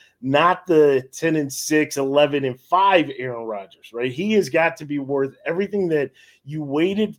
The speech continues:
that build up to see, everything that you saw in training camp, everything you saw in Hard Knocks. He's got to be that guy.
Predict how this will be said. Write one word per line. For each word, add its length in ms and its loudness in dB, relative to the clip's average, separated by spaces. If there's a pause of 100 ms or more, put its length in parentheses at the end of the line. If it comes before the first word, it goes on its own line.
that 260 6
build 260 2
up 160 -2
to 60 -10
see, 280 -6
everything 300 -2
that 180 -6
you 80 -12
saw 340 0
in 80 -2
training 380 -6
camp, 200 -6
everything 360 -4
you 100 -10
saw 360 -2
in 60 -4
Hard 300 0
Knocks. 360 -4 (320)
He's 300 -2
got 360 4
to 120 -4
be 340 -10
that 280 2
guy. 320 -8